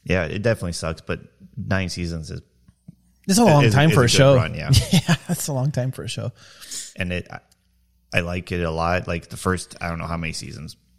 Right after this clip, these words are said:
Speaker 1: but these, the later ones, I, I'm not liking as much.
Speaker 2: Yeah.
Speaker 1: It, it changed.
Speaker 2: Right.
Speaker 1: I feel like it's more
Speaker 2: It
Speaker 1: toward
Speaker 2: happens. That happens with a lot of shows, yeah.
Speaker 1: Like, I know it was always about, like, the eighties stuff, but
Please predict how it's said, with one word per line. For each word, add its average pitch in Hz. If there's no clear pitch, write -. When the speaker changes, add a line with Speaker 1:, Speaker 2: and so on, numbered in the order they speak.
Speaker 1:
but 78
these, 80
the 82
later 87
ones, 78
I, -
I'm -
not 80
liking -
as 80
much. 78
Speaker 2:
Yeah. 113
Speaker 1:
It, -
it -
changed. -
Speaker 2:
Right. 110
Speaker 1:
I -
feel 82
like 80
it's -
more 80
Speaker 2:
It 76
Speaker 1:
toward 226
Speaker 2:
happens. 123
That 165
happens 123
with 104
a -
lot 90
of 110
shows, 113
yeah. 117
Speaker 1:
Like, 113
I 123
know 123
it 104
was 98
always 92
about, 87
like, 82
the -
eighties 90
stuff, 92
but 76